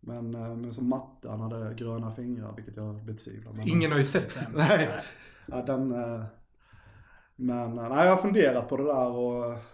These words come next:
Speaker 1: jag kom på idag att jag är jävligt bra på att ordna fester faktiskt. Jag, det har jag faktiskt hållit på med, eh, ända sedan jag var femton år. Jag kommer ihåg, jag, jag har fortfarande inbjudningskortet från när jag var,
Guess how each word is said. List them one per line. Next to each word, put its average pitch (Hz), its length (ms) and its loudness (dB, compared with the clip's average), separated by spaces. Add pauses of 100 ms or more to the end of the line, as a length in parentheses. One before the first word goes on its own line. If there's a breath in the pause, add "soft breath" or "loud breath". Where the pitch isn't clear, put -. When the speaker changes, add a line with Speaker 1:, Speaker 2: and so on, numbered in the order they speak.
(1400 loud breath)
Speaker 1:
jag - 100 -16
kom 147 140 -2
på 180 200 6
idag 117 300 4
att 110 60 -6
jag 139 120 -2
är 151 40 -2
jävligt 156 280 -8
bra - 260 -8
på 143 60 -12
att 151 120 -10
ordna 127 60 -12 (160)
fester - 220 -20
faktiskt. 113 340 -16
Jag, 131 340 -14
det 139 60 -8
har 139 60 -8
jag 139 80 -12
faktiskt 143 220 -16
hållit 127 200 -12
på 131 180 -8
med, 117 140 -10
eh, - 1700 -20
ända 139 120 -4
sedan 127 160 -6
jag 123 80 -2
var 120 60 -10
femton 143 560 -8
år. 101 320 -12
Jag - 100 -16
kommer 135 180 -8
ihåg, 131 120 -6
jag, 131 420 -6
jag 131 80 -6
har 131 100 -4
fortfarande 131 460 -6
inbjudningskortet 113 840 -8
från 117 140 -12
när 113 80 -10
jag 113 60 -10
var, 113 160 -10